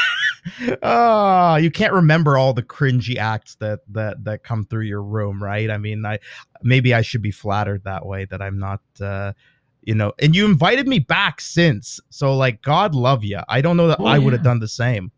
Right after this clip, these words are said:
Speaker 2: Well, we were desperate, in fairness.
Speaker 1: <laughs> How is that going? Have, have you managed to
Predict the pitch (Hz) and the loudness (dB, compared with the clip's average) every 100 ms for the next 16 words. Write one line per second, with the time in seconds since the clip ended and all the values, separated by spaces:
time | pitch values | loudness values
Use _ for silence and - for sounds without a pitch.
0 | _ _ _ - 180 196 151 131 120 - | _ _ _ 2 4 4 2 2 -2 -8
1 | - _ _ - 110 - 113 - - - | -20 _ _ -8 -6 -2 -2 -2 -8 -12
2 | - _ - - 370 523 539 740 - 784 | -12 _ -2 0 0 -2 -4 -6 -8 -12
3 | - _ - - - 233 262 233 240 170 | -16 _ -20 -16 -2 2 2 2 -2 0
4 | 190 214 107 98 139 135 139 151 147 147 | 0 0 0 0 0 0 0 2 4 4
5 | 156 - - 156 147 | 2 -2 0 4 4